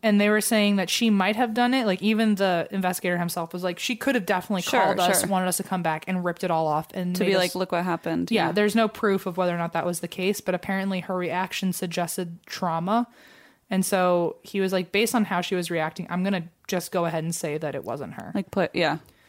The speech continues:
Speaker 1: So then they brought in high-speed film equipment.
Speaker 2: Oh, boy.
Speaker 1: And they, of course, didn't catch anything on film, but there were definitely cold spots, but they also wouldn't register on the equipment. So all of this equipment is malfunctioning or acting like nothing's there, but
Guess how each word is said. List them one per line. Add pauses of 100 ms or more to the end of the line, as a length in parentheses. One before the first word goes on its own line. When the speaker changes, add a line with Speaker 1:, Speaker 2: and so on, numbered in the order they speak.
(240)
Speaker 1:
So
then
they
brought
in
high-speed
film
equipment. (200)
Speaker 2:
Oh,
boy. (680)
Speaker 1:
And
they,
of
course,
didn't
catch
anything
on
film,
but
there
were
definitely
cold
spots,
but
they
also
wouldn't
register
on
the
equipment.
So
all
of
this
equipment
is
malfunctioning
or
acting
like
nothing's
there,
but